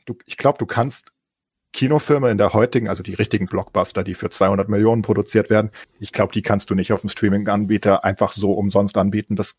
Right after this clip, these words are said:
kann sich eigentlich nicht refinanzieren, denk ich. Also Netflix kann das vielleicht ein, zweimal im Jahr machen oder dreimal und dann sagen sie, ist halt eher Verlust und dafür haben wir Publicity, aber ich meine, du kannst nicht so ein,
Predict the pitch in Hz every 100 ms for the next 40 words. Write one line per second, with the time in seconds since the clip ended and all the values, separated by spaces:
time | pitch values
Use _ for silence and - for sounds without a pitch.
0 | _ - 98 95 92 95 95 95 95 -
1 | 98 98 95 95 - 95 101 104 117 -
2 | _ _ _ _ _ _ - 92 98 110
3 | - - 113 113 - 101 104 98 110 101
4 | 101 98 92 101 - 104 95 - - 90
5 | 104 101 98 87 87 - 98 95 95 98
6 | 90 - 95 101 98 104 92 101 - 95
7 | 90 - 92 95 - 107 - - - 107
8 | 87 87 - - _ _ _ _ _ _
9 | _ - 107 107 98 - 117 - 98 -
10 | 104 92 85